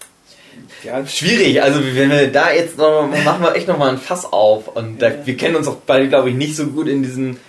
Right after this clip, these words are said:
Speaker 2: ganzen
Speaker 1: Nee, aber
Speaker 2: Undertale
Speaker 1: das ist mir
Speaker 2: Fandoms aus.
Speaker 1: das ist mir tatsächlich, äh, glaub ich, bei, bei My Little Pony, bei dieser Neuauflage,
Speaker 2: Mhm.
Speaker 1: zum ersten Mal wirklich aufgefallen, dass es jetzt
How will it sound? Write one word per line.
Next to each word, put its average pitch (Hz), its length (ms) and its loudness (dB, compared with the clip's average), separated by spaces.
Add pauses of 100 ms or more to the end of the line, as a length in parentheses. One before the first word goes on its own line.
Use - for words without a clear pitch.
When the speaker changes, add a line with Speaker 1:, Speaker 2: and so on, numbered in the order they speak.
(240)
Speaker 2:
ganzen 151 240 2
Speaker 1:
Nee, 185 60 0
aber 175 160 0
Speaker 2:
Undertale 147 540 4
Speaker 1:
das 170 180 -4
ist 190 120 -8
mir 147 80 2
Speaker 2:
Fandoms 143 360 0
aus. 120 460 0 (220)
Speaker 1:
das 165 140 -10
ist 180 60 -12
mir 185 160 -4
tatsächlich, 180 800 -8 (720)
äh, 139 240 -6
glaub 147 240 -2
ich, 156 80 -14
bei, 139 760 2 (100)
bei 135 120 -4
My 143 140 -2
Little 139 320 -4
Pony, 175 440 -6 (720)
bei 135 80 -6
dieser 127 260 -10
Neuauflage, 127 680 -2
Speaker 2:
Mhm. 127 440 -2 (100)
Speaker 1:
zum 151 160 -10
ersten 196 300 -4
Mal 156 200 -2
wirklich 185 320 -6
aufgefallen, 185 880 -4 (1200)
dass 151 240 -8
es - 380 -16 (160)
jetzt 202 380 -4